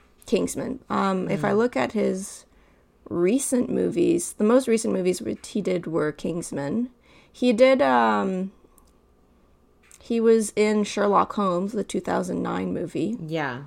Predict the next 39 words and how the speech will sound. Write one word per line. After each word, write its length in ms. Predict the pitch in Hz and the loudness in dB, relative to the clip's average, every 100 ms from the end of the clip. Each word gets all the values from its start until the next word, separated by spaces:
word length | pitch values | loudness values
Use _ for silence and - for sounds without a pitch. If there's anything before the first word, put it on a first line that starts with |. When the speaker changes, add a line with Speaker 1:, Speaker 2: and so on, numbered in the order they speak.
| - | -6
Speaker 2:
which 200 | 175 - | -4 -2
I've 160 | 165 | -4
seen, 360 | 165 - 165 139 | -2 -4 -6 -6
but, 140 | 143 | -8
like, 160 | 147 139 | -8 -10
that 120 | - | -14
was 140 | - 151 | -14 -14
a 40 | |
million 300 | 135 - - | -16 -16 -16
years 220 | - - | -16 -14
ago. 120 | - 214 | -8 -6
Speaker 1:
Yeah. 300 | - - 202 226 - - _ | -6 -8 -10 -12 -20 -20 _
So, 360 | - - 190 233 370 | -16 -10 -10 -10 -10
I 100 | - | -4
don't 120 | 208 - | -4 4
know. 60 | |
I, 200 | 180 214 - | 6 6 4
it's, 300 | 226 220 - | 2 2 -2
I 240 | - 240 247 | 2 4 4
recognize 540 | 214 208 214 180 - | 4 0 0 -4 -6
him 80 | - | -8
from 200 | - - | -8 -10
Kingsman, 560 | - - - - - - _ | -6 -6 -6 -12 -16 -18 _
but 180 | - - | -6 -2
you 140 | 190 | 0
might 140 | 196 175 | 0 -2
have 80 | 135 | -4
Speaker 2:
Mm-hmm. 40 | |
Speaker 1:
seen 140 | - - | -4 -6
him. 80 | - - - | -8 -20 0
He's 220 | 269 262 | 2 4
in 100 | 220 | 4
a 40 | - | 0
ton 240 | - - | -8 -10
of 80 | 226 | -10
movies, 420 | - - - - | -10 -10 -14 -10
right? 260 | - - - | -8 -8 -10
So 100 | - | -8
Speaker 2:
Yeah. 160 | - | -8